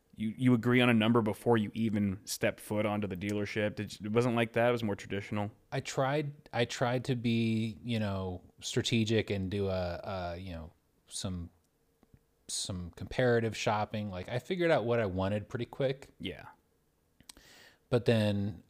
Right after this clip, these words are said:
Speaker 2: uh, it was, it's just so much of a, it's such a hassle to get out to dealerships and, like, actually see the vehicle
Speaker 1: Right.
Speaker 2: and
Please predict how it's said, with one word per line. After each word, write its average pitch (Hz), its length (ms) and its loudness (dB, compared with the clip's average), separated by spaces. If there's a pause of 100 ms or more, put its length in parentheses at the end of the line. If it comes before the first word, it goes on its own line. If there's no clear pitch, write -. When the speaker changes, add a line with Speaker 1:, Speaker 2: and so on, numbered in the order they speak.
Speaker 2:
uh, 95 420 0 (160)
it 113 120 -2
was, 117 300 -6
it's 113 180 -2
just - 260 -4 (580)
so - 180 -2
much 202 180 -2
of 120 60 -10
a, 110 100 -8
it's 123 220 -2
such - 180 -4
a - 40 -8
hassle 113 480 -2
to 104 140 -6
get 98 340 -6
out 98 280 -2
to - 100 -10
dealerships 92 960 -6 (120)
and, 95 200 -6
like, 85 380 -8 (560)
actually 98 600 -4
see - 340 -2
the 92 140 0
vehicle 87 800 -4
Speaker 1:
Right. 98 180 -2
Speaker 2:
and 82 240 -10